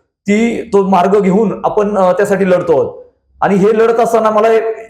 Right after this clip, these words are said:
जय होईल, पराजय होईल याची अजिबात काळजी नाही. पण मी एक तरुणांपुढे एक विचार मांडतोय, त्यांच्या डोक्यात एक विचार घालतोय की आपण हे चुकीच्या मार्गाला जात आहोत. भविष्यात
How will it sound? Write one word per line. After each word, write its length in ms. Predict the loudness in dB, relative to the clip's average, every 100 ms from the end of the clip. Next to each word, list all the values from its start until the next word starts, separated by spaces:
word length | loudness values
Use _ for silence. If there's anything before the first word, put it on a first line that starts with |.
| -4
जय 220 | 0 2
होईल, 220 | 2 0
पराजय 340 | 0 0 2 2
होईल 220 | 2 0
याची 180 | 0 0
अजिबात 260 | 0 0
काळजी 320 | 0 0 0 -2
नाही. 160 | -6 -10 _ _ -2
पण 80 | 0
मी 380 | 0 -2 -2 -2
एक 240 | -2 0 0
तरुणांपुढे 800 | 0 2 0 0 0 0 -4 -6
एक 140 | -6 -4
विचार 280 | -2 0 2
मांडतोय, 360 | 0 0 -2 -4 -8 _ _
त्यांच्या 220 | -4 -2
डोक्यात 260 | 0 0 0
एक 120 | 0
विचार 260 | -2 -2 0
घालतोय 260 | 0 0
की 120 | -2 0
आपण 280 | 0 0
हे 160 | 0 0
चुकीच्या 340 | -2 -6 -2
मार्गाला 320 | 0 2 2 0
जात 120 | 0
आहोत. 400 | -2 -4 -8 -20 -20 -20 _ _ _ -4
भविष्यात 400 | -2 0 0